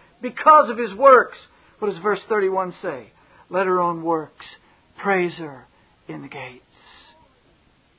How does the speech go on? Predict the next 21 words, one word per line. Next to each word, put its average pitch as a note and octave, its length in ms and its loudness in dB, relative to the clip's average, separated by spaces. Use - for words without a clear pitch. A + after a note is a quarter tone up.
She D4+ 80 0
reflects C4+ 560 2
the C4+ 60 0
glories B3+ 760 6
of E3+ 140 -8
her A3 140 -8
God. B3+ 560 -6
She C4 60 -8
is A#3 340 -4
wise A#3 760 4
because F3+ 340 -4
He G#3 180 -2
who G3+ 160 0
has E3+ 160 0
made G3+ 300 -4
wisdom E3+ 400 0
unto F#3 360 -4
us D#3 180 -2
dwells D#3 460 -4
within D#3+ 300 -10
her. C3+ 220 -16